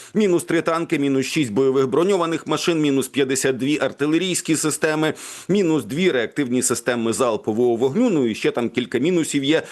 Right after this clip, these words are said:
Ознайомтеся, інформація є у відкритому доступі. До речі, вже згадували про те, що напередодні відбувалася зустріч генсека нато Марка Рюте і президента Сполучених Штатів Дональда Трампа. І там,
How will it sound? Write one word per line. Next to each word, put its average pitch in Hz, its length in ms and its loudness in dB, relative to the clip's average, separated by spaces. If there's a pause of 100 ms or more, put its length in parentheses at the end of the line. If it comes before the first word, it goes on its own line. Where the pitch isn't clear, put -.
(180)
Ознайомтеся, 139 720 0
інформація 127 680 0
є 120 260 2
у 147 260 0
відкритому 131 680 2
доступі. 127 520 -2
До 123 120 2
речі, 127 360 0 (240)
вже 160 220 2
згадували 117 580 0
про 117 140 -2
те, 113 160 0
що 113 140 0
напередодні 127 640 0
відбувалася 117 640 0
зустріч 113 420 0
генсека 127 460 -2
нато 123 420 -2 (200)
Марка 127 380 -2
Рюте 139 320 -2
і 131 160 -2
президента 117 560 0
Сполучених 113 540 0
Штатів 110 320 -2
Дональда 113 440 0
Трампа. 190 500 -2 (260)
І 170 100 0
там, 180 320 -2